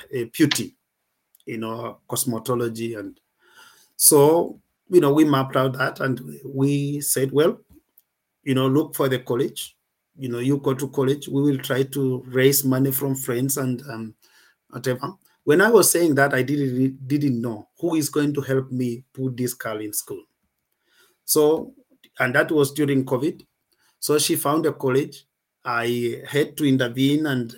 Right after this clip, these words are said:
say, "I, we don't have money to raise money to, for you to rent a house. So if you can, you know, stay with your father and go to college, that will be fine." And she swallowed that pride, and she went, stayed with the parent.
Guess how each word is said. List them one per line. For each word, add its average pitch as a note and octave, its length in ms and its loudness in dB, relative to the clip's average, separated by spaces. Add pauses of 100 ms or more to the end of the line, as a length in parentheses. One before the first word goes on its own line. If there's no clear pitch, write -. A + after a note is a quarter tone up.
say, C#3+ 400 2
"I, B2 240 -6
we C3+ 140 -2
don't D3 300 0 (140)
have C#3 220 -2
money C3+ 320 0
to C3+ 140 -4
raise B2+ 280 -2
money C3 340 -2
to, A#2+ 300 -4 (280)
for A#2+ 180 -2
you C#3+ 160 2
to A#2+ 420 -2
rent C#3+ 200 4
a A#2+ 60 0
house. B2 380 -6
So - 180 -4
if C#3 240 -4
you A3+ 260 -6
can, F#3+ 440 -6 (600)
you D#3 120 0
know, D#3 320 -4 (840)
stay F3+ 300 6
with F3 180 6
your C3+ 140 4
father B2 440 -4 (920)
and B2+ 260 -2
go D#3+ 140 4
to D#3 180 -6
college, C3 480 -4 (340)
that C3+ 220 -2
will C#3 100 -4
be B2+ 100 -4
fine." G#2+ 260 -12
And C3 160 -6
she C4 240 -2
swallowed E3+ 500 -2
that C#3 300 -2
pride, C3+ 240 -2
and C3+ 120 -2
she D3 120 -4
went, B2+ 260 -2
stayed C3 300 -2
with A#2+ 120 -6
the A#2 80 -6
parent. A2+ 460 -10